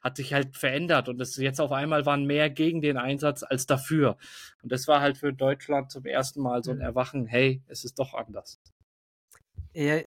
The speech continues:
Speaker 2: ich glaub, dass sich viele gefragt haben, "Was machen wir dort eigentlich?" Ähm, um noch einmal den, den kleinen Pivot zu schaffen in den Irak,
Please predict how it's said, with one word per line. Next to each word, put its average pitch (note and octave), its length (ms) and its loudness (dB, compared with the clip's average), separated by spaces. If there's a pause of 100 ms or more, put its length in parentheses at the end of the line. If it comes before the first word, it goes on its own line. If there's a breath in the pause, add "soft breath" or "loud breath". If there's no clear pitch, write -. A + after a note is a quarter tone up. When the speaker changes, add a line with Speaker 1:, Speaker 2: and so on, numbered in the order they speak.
Speaker 2:
ich E3 140 -10
glaub, F#3 160 2
dass G3+ 100 0
sich G3 140 2
viele A3+ 160 4
gefragt E3+ 440 0
haben, E3 220 2
"Was D#3+ 200 2
machen D#3 600 -2
wir D#3 160 2
dort C#3+ 260 0
eigentlich?" C3 600 -6 (440 loud breath)
Ähm, C3 420 0
um E3 180 -2
noch E3 140 0
einmal D#3+ 220 2
den, D#3 300 0
den D3+ 140 -4
kleinen D#3 260 -2
Pivot E3 360 -2
zu E3+ 120 -4
schaffen D#3+ 380 0
in D#3+ 80 -2
den D#3 140 -4
Irak, C#3+ 420 0